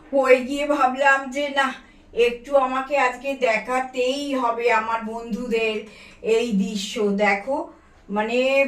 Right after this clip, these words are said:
দেখলে চোখ ফেরানো যাবে না। হ্যাঁ, গাছের ফুল তো আছেই, তারপরে দাদা কালকে প্রচুর মালা টালা, গ-, ওই জুঁই ফুলের মালা।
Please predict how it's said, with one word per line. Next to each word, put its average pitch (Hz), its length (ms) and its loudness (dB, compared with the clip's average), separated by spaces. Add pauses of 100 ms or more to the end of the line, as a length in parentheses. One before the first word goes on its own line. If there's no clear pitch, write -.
(160)
দেখলে 220 640 2
চোখ 254 300 4 (120)
ফেরানো 254 560 -2
যাবে 220 380 4
না। 190 460 -4 (240)
হ্যাঁ, 277 320 0
গাছের 247 560 2 (100)
ফুল 285 280 -8
তো 294 160 0
আছেই, 262 560 2
তারপরে 214 460 -4
দাদা 202 320 -4
কালকে 220 320 -6 (140)
প্রচুর 240 600 -4
মালা 214 560 0
টালা, 233 380 0
গ-, 220 300 -4
ওই 202 260 -4
জুঁই 233 240 -2
ফুলের 247 440 -6
মালা। 233 440 2